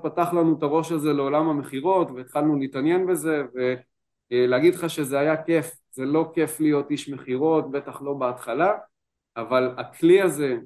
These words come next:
של יכולת לתקשר עם אנשים, להבין אנשים, להשפיע על אנשים, שוב, לא במובן השלילי חלילה, אלא במובן החיובי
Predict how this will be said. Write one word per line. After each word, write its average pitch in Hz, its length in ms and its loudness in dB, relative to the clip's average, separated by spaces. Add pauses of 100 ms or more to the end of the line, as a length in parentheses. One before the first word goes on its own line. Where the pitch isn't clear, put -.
של 123 240 -10
יכולת 156 480 0
לתקשר 151 500 -4
עם 160 180 2
אנשים, 127 580 -4
להבין 120 420 0
אנשים, 131 580 -2
להשפיע 156 500 0
על 151 100 4
אנשים, 170 440 0 (360)
שוב, 175 180 2
לא 190 80 4
במובן 180 440 2
השלילי 156 440 0
חלילה, 175 460 -2 (120)
אלא 139 160 -6
במובן 139 480 -2
החיובי 147 520 0